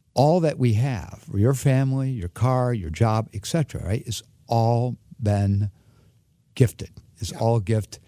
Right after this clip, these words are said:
Speaker 1: and that we have, all of us, or many of us, have been blessed, um, beyond all means. So th-,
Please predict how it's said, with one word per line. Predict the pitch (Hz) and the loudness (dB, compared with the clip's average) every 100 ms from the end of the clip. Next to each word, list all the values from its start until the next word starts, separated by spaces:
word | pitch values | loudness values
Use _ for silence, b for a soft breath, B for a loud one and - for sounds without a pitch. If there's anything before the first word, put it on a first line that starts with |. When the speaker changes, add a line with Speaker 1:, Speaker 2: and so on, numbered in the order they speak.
| b b _ | b b _
Speaker 1:
and | 113 107 | 2 4
that | 113 117 123 | 2 0 -2
we | 117 135 | 0 2
have, | 127 113 113 98 - _ | 2 2 0 -2 -8 _
all | 139 151 120 | 0 2 2
of | 82 | -2
us, | 82 - | -4 0
or | |
many | 92 120 131 95 | 2 4 2 0
of | 82 | -4
us, | 92 | -2
have | 101 92 | 0 0
been | 98 92 95 | 0 0 0
blessed, | 98 90 98 110 82 - - - b b b b b b b _ | -2 0 2 2 0 -6 -12 -16 b b b b b b b _
um, | 113 98 92 90 - - _ - | -2 0 0 -4 -10 -20 _ -4
beyond | - 104 98 95 95 92 - - - - B B | 0 2 2 0 0 -2 -6 -6 -4 -4 B B
all | 120 110 | 2 4
means. | 104 95 - - | 4 0 -4 -8
So | - 127 98 92 - | -2 0 0 -2 -4
th-, | 113 - | -8 -8